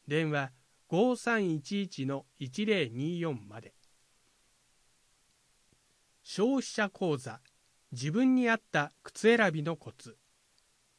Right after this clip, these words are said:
足の健康、体の健康を保つために、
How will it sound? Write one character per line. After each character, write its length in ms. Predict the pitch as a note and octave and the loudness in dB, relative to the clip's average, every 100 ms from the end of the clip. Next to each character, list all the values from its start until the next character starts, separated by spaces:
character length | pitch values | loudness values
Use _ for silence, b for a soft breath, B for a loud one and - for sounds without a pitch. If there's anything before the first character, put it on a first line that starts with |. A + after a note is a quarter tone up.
| _ _ | _ _
足 300 | - C#3+ - | -10 -8 -2
の 160 | A3+ G#3 | 0 0
健 220 | - D#3 | -2 -4
康、 420 | C#3+ D3 C3+ B2+ B2+ _ _ | -2 -4 -4 -4 -10 _ _
体 340 | D3 G#3 A#3 | 2 2 4
の 120 | A3+ | 0
健 180 | G#3+ F#3 | 0 -2
康 160 | G3+ F#3 | -2 0
を 140 | F3+ | -2
保 220 | E3 E3+ | -2 -4
つ 120 | G3+ - | -4 -4
た 100 | D3+ | -2
め 140 | D#3 | -2
に、 240 | C3+ A#2 | -2 -6